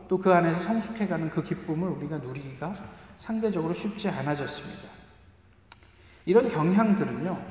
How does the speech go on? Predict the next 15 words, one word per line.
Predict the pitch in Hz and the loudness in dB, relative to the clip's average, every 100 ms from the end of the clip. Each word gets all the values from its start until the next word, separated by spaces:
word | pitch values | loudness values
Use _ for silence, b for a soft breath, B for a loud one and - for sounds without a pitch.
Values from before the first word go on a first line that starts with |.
| - | -6
우리가 | 151 190 | 0 0
성경을 | 190 226 220 202 196 | 0 -2 -2 0 0
읽을 | 131 135 143 - | -2 -4 -8 -6
때도 | 120 156 202 - | -8 -6 -8 -10
그대로 | - 151 175 | -8 -4 -4
반영이 | 196 - 135 139 175 | -4 -8 -8 -6 -6
되는 | 139 135 | -6 -8
게 | 156 | -6
아닌가 | 127 120 123 127 | -6 -8 -10 -12
싶습니다. | - - - 151 - - - - b b b b b b | -12 -12 -8 -8 -8 -14 -18 -20 b b b b b b
오늘 | 208 226 | -2 2
본문을 | 226 226 247 240 | 4 4 4 4
한번 | 226 202 165 175 156 | 4 6 6 6 2
좀 | 160 147 | -2 -2
보시죠. | 147 127 143 - 110 | -4 -4 -6 -6 -6